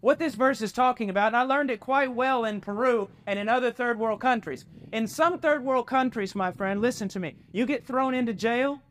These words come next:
you will starve to death unless every day somebody from the outside brings you food. You will. They do not provide food for you.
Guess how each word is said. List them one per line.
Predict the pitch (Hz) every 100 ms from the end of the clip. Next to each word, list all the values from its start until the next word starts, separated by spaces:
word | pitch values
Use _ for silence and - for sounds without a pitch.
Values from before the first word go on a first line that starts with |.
| _ _ _ -
you | 165 262
will | 262 240
starve | 208 - - 226 254 277 277 208
to | 226 202
death | 165 247 180 - - - _ - _ _ _ _ _ -
unless | 196 220 220 208 -
every | 254 233 262
day | 226 220 180
somebody | 226 233 226 214
from | 214 190
the | 190
outside | 208 165 202 185 165
brings | 185 165
you | 175
food. | - 175 139 113 _ _ _ _ _ _ _ _ _ -
You | 202
will. | 285 294 - -
They | 196 240
do | 247
not | 240 226
provide | 220 226 233 196
food | 240 262 190
for | 180
you. | 156 123